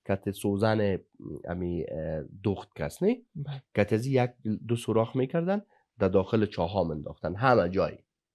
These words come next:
Speaker 1: او بعد اختیار ما نبود که او را ما بگذاریم که نپرتو یا پرتو. در هر جایی که چاه بود، او جا می‌آوردن، او را منداختن.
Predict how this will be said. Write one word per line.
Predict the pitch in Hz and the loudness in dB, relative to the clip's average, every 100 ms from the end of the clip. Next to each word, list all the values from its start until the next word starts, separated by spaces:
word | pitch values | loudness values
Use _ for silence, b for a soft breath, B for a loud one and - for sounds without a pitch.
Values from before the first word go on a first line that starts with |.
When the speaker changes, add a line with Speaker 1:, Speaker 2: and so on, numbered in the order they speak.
| _ _ - | _ _ 0
Speaker 1:
او | 143 | 8
بعد | 143 135 | 8 8
اختیار | 135 147 143 131 | 4 8 8 10
ما | 135 | 10
نبود | 147 135 90 - | 10 8 6 -2
که | - | -4
او | 90 92 | -2 0
را | 90 | 0
ما | 90 90 | 0 -2
بگذاریم | 101 107 98 98 92 90 | 0 0 4 2 2 -2
که | 92 | -4
نپرتو | 87 90 85 85 | -2 -2 -4 -4
یا | 82 82 | -6 -6
پرتو. | 78 - 87 | -8 -8 0
در | 104 | 0
هر | 120 165 | 2 0
جایی | 156 151 | 0 -4
که | 131 | -6
چاه | 151 156 | -4 -2
بود، | 170 170 B B | -2 -6 B B
او | 123 | 2
جا | 127 | 6
می‌آوردن، | 127 123 120 117 | 8 8 6 2
او | 101 | 2
را | 92 | 0
منداختن. | 92 82 78 - 76 | 0 -2 -4 -8 -10